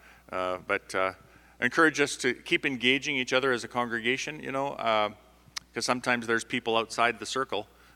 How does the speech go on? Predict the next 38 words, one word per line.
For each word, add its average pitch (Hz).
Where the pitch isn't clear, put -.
uh, 101
of, 101
of 101
a 104
typical 113
contact 123
that 104
could 98
use, 101
uh, 92
we 107
just 113
need 117
each 104
other, 71
right? 117
So, 101
uh, 101
may 98
God 95
help 95
us -
with 95
that. -
Well, 127
thank 180
you 156
again, 151
Mike, 151
for, 113
for 120
joining, 135
uh, 113
today 123
on 113
this, 139
and, 110
uh, 107